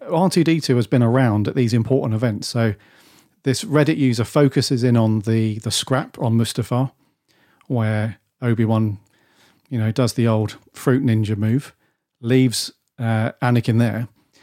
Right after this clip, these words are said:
But R two's there. He's the one that's like, "Ah, what's going on? What's going on?" And then later on, when Luke, um, sees Obi-Wan, when Obi-Wan rescues him from the Sand People, R two's there again. And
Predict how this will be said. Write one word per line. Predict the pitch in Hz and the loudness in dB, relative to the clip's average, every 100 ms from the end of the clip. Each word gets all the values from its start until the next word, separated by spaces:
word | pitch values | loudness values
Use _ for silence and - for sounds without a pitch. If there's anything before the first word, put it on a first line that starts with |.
| _ _ _ | _ _ _
But | 143 | -2
R | 151 160 | -2 -4
two's | - 151 123 | 0 0 2
there. | 156 120 107 | 2 2 2
He's | 151 151 | 0 0
the | 143 | 0
one | 147 151 | 2 2
that's | 127 - | 2 -2
like, | 131 123 - - _ _ _ _ | -4 -4 -8 -20 _ _ _ _
"Ah, | 160 165 156 151 | -4 -2 0 0
what's | 131 - | -2 -4
going | 147 160 | -2 0
on? | 151 | 0
What's | 147 | 0
going | 139 147 | 0 2
on?" | 123 - - - - _ _ | 0 -4 -20 -20 -20 _ _
And | 131 123 | 2 4
then | 135 131 147 | 6 6 4
later | 147 147 143 147 | 2 2 2 2
on, | 156 123 107 | 4 4 2
when | 117 117 107 - _ _ _ _ | 2 2 0 -4 _ _ _ _
Luke, | 117 170 - - - _ _ _ - | 4 4 2 -10 -16 _ _ _ -6
um, | 117 107 101 107 - | -2 0 0 -4 -4
sees | - 120 113 | -2 0 2
Obi-Wan, | 110 104 101 113 156 - | 0 -2 -2 -2 -4 -6
when | 135 113 110 - | -4 0 -2 -2
Obi-Wan | 131 113 113 110 | -2 0 0 0
rescues | 127 127 - 113 | 0 -2 -4 -4
him | 98 110 | -2 -4
from | 139 123 | -2 -4
the | 107 | 0
Sand | 131 131 | 2 2
People, | 113 113 147 147 _ _ _ _ _ _ _ - | 0 -8 -8 -12 _ _ _ _ _ _ _ -2
R | 147 | 0
two's | 170 147 123 | 2 2 4
there | 131 120 | 4 4
again. | 113 139 110 147 - _ _ _ _ _ | 2 0 0 -6 -10 _ _ _ _ _
And | 147 131 127 | 0 2 2